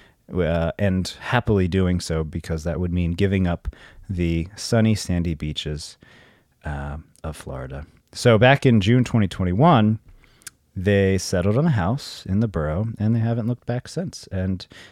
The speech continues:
thank you so much for having done so. Um, footnote, they do, they are still essentially snowbirds. They, they are not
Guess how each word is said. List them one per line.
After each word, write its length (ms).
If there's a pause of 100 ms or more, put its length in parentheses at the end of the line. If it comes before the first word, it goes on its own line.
(120)
thank 460
you 160
so 220
much 220
for 120
having 240
done 200
so. 260 (600)
Um, 520 (420)
footnote, 480 (120)
they 320
do, 500 (240)
they 140
are 120
still 280
essentially 400
snowbirds. 600
They, 280 (240)
they 200
are 160
not 400